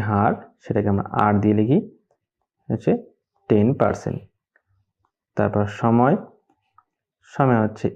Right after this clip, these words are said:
এন, এন হলো তিন বছর।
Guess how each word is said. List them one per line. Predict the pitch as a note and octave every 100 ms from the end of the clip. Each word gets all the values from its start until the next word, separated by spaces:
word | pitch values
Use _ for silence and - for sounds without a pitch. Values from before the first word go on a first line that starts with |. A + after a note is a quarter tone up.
| - B2+
এন, | G#2+ B2+ G3+ - _ _ _ _
এন | C3 B2 A2+
হলো | G#2+ G3+ - _ _ -
তিন | C3 C#3 C#3
বছর। | C3+ C#3 C#3+